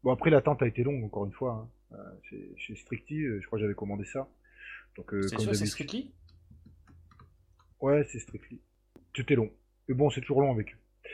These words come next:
Speaker 1: Euh, mais, euh, la boîte, par contre, euh, ils ont fait un effort sur le packaging. Un vrai effort. Alors là, c'est une belle boîte.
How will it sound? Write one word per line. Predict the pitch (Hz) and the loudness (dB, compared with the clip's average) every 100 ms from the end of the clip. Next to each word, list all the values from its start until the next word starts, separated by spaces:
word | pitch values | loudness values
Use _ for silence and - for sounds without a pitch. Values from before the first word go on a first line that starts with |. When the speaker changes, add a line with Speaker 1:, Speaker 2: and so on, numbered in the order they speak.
| - - 139 | -16 -2 6
Speaker 1:
Euh, | 139 139 139 139 139 | 10 12 12 12 12
mais, | 156 165 | 10 10
euh, | 156 156 | 12 10
la | 156 | 12
boîte, | 214 214 | 10 10
par | 180 | 4
contre, | - 214 208 | 6 4 6
euh, | 165 151 147 143 | 6 8 8 6
ils | 135 | 4
ont | |
fait | 143 165 | 2 2
un | |
effort | 160 175 | 2 0
sur | - | -2
le | 170 | -2
packaging. | 147 156 127 117 95 _ | 0 0 -2 -4 -6 _
Un | 120 | 0
vrai | 117 110 180 143 | 2 4 4 4
effort. | - 113 - | 2 0 0
Alors | 90 110 | -2 2
là, | 147 | 2
c'est | 120 | 0
une | 98 | 0
belle | 120 | 2
boîte. | 101 - | 0 -6